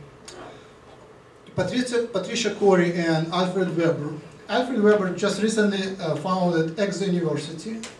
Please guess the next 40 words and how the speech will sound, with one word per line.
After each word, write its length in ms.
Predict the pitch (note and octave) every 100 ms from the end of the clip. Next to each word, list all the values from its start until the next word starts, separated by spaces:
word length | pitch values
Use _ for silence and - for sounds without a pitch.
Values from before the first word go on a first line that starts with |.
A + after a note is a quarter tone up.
| - - - - - - -
in, 280 | G3 F3+ F3
uh, 260 | E3 D#3+ D#3+
Vancouver, 420 | E3 E3+ F3 F3
Canada, 480 | E3 D#3+ D#3 D#3 D#3
and 100 | D#3
I 100 | D#3
wrote 200 | G3 A#3
to 80 | A3
him, 400 | A3+ G#3+ A3+ F#3+
and 240 | E3+ E3+
he 140 | E3+
was 240 | F#3 F3 -
kind 220 | F3+ F3+
enough 280 | E3+ E3 E3
to 80 | D#3+
answer, 360 | F#3 - G#3
and, 300 | F3+ E3+ E3+
uh, 200 | D#3 D3+ D3 - - -
I 80 | F3+
want 160 | G#3+
to 100 | F#3
teach 220 | E3+ F3 D3
there. 280 | C3+ C#3 E3+ - - - - - - -
So, 340 | - F3+ F3+ - -
I 80 | F3+
mean, 140 | E3+
you 80 | E3
don't 180 | G3+ F#3+
have 160 | E3+
to 100 | D#3+
try, 200 | - F3
uh, 260 | F3+ D#3 D#3+ E3+
maybe, 240 | F3 F3+
maybe 220 | F3 E3 D3+ D3+ -
there 120 | E3
will 120 | E3
be, 80 | D3
like, 220 | C#3+ C#3+ -
sessions 640 | - G3 F3+ - F3 D#3+ D#3+
or 340 | C#3+ C#3 C3+